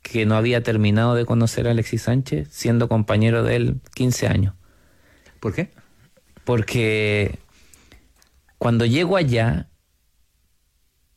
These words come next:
Speaker 1: y uno se da cuenta de lo que tuvo que pasar Alexis al vivir en Tocopilla, con las dificultades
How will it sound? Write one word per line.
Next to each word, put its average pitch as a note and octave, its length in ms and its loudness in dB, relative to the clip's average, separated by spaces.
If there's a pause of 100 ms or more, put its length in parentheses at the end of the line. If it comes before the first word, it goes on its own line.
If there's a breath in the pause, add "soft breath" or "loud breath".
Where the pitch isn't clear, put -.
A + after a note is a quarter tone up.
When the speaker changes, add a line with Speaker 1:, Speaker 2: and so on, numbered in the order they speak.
(120)
Speaker 1:
y A#2+ 240 0
uno D3 220 0
se C#3 180 -2
da B2+ 220 0
cuenta C#3 720 -2 (140)
de A2+ 180 0
lo A#2 180 0
que A#2 120 -2
tuvo D#3+ 500 -2
que C3 160 -2
pasar A#2+ 440 -2
Alexis B2 680 -2 (1000)
al A2 120 -2
vivir C3 200 0
en D#3 100 -2
Tocopilla, D3+ 680 -2
con A#2+ 160 -2
las A#2+ 120 0
dificultades C3 880 -2